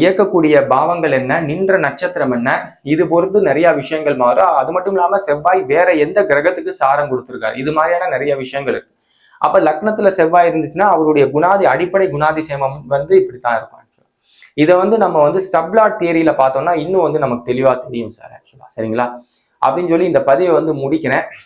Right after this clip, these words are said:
அதே நேரத்துல உங்களுக்கு இந்த வீடியோ பிடிச்சிருந்துச்சா லைக் பண்ணுங்க, ஷேர் பண்ணுங்க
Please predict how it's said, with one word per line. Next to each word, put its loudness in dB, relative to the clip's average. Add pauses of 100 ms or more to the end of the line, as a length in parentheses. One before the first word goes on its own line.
(100)
அதே 2
நேரத்துல 2
உங்களுக்கு 0
இந்த 2
வீடியோ 4
பிடிச்சிருந்துச்சா -2 (160)
லைக் -4
பண்ணுங்க, -4 (600)
ஷேர் -2
பண்ணுங்க 0